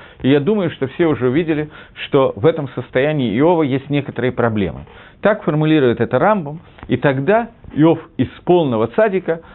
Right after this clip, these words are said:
превращается в нечто другое. Чего не хватало Иову в том, что у него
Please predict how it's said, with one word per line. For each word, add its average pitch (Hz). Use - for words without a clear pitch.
превращается 139
в 123
нечто 139
другое. 98
Чего 190
не 202
хватало 151
Иову 160
в -
том, 170
что 139
у 110
него 117